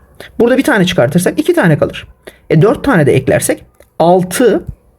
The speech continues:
Burası derecesi altı olmuştu. Yedi diyebiliriz arkadaşlar. İsterseniz bunu parantez içine alıp da yapabilirsiniz. Mesela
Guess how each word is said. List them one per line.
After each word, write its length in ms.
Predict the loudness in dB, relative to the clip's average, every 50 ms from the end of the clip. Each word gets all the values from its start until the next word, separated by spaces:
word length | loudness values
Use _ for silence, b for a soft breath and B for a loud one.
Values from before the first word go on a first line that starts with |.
| _ _ _ _ _ _ _ _ _ _ _ _ _ B B B B B B B B 0
Burası 260 | 0 2 2 2 2
derecesi 380 | 2 2 4 2 2 0 0 0
altı 340 | 2 2 2 2 2 0 0
olmuştu. 400 | 0 -2 -2 -2 -4 -4 -6 -4 0 2
Yedi 420 | 4 4 4 2 2 0 -2 -2 -2 0 2 2
diyebiliriz 520 | 4 4 4 4 2 2 2 2 2 2
arkadaşlar. 560 | 2 0 0 0 -2 -4 -2 -2 -4 -6 B B B B B -8
İsterseniz 520 | -4 -2 -2 0 0 0 2 2 4 4
bunu 200 | 2 2 0 B B B B _
parantez 480 | -2 0 2 2 0 2 0 0 -2 0 -2
içine 320 | -2 0 0 0 0 0 0 0
alıp 340 | 2 2 2 0 -2 -2 0
da 200 | 0 0 -2 B B B B B
yapabilirsiniz. 840 | 2 2 2 2 0 0 0 2 0 0 0 -2 -2 -4 -4 -2 0
Mesela 320 | 0 0 0 -2 -6 -8